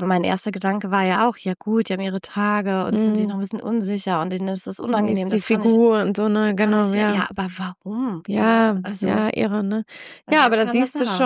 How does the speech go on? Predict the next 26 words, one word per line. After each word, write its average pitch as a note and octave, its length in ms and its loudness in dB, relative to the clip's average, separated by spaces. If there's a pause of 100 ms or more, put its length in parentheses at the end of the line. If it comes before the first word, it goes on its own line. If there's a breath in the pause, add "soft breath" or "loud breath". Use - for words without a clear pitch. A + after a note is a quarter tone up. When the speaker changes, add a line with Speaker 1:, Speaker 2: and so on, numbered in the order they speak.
Speaker 2:
schon, A#3+ 120 2
ne? A#3 380 2
Das, G#3+ 280 -2
und G#3 140 0
das G3+ 160 2
wird A3 160 2
ja A3 80 4
nicht G#3+ 220 2
erst G#3 180 0
in G#3+ 60 0
der G#3+ 100 2
neunten G#3 360 2
entstanden G#3 520 0
sein, A#3 280 4
das, G3+ 200 -2
das F#3 220 0
Speaker 1:
Mhm. F#3 40 0
Speaker 2:
wächst - 340 -2
ja, F3 160 0
ne? A3 340 2 (120)
Also, G3+ 140 0
Speaker 1:
Genau. G#3 200 0 (420 loud breath)
Speaker 2:
das - 220 -8
wird G3 140 2
ja G3 120 4
schon, G3 800 2